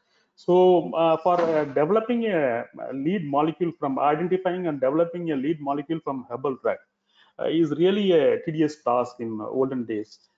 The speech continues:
because you have to, you know, uh, first you have to identify the bioactive fractions, uh, uh, which fraction has got, uh, the bioactivity by doing bioactivity, uh, graded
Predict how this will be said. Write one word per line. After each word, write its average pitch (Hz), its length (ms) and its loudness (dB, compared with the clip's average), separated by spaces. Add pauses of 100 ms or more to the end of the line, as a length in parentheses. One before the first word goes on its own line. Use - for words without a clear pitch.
(100)
because 135 360 0
you 135 240 -6
have 143 220 -4
to, 143 440 -6
you 147 60 -8
know, 147 280 -8 (100)
uh, 127 420 0
first - 300 -4 (420)
you 143 160 2
have 135 180 0
to 147 80 2
identify 170 600 2
the 160 180 -2
bioactive 147 520 0
fractions, 143 640 -4
uh, 117 140 -8 (160)
uh, 117 120 -10 (280)
which 160 160 -6
fraction 147 380 -4
has 135 80 -2
got, 139 220 0 (420)
uh, 135 100 0
the 139 140 -4
bioactivity 143 760 0
by 131 300 0
doing 143 340 -2
bioactivity, 127 720 -2 (100)
uh, 131 40 -4
graded 139 340 0